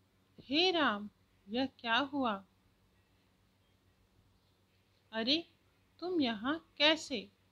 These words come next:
तो बच्चों, अब आप सभी संज्ञा के विकार के बारे में भली भांति जान ही गए होंगे।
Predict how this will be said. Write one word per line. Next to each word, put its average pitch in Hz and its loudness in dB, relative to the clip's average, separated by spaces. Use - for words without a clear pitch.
तो 247 -4
बच्चों, 220 -10
अब 302 2
आप 294 4
सभी 240 -6
संज्ञा 262 2
के 330 -6
विकार 220 0
के 220 -14
बारे 196 -10
में 254 0
भली 277 2
भांति 254 -4
जान 190 -2
ही 302 0
गए 302 4
होंगे। 285 2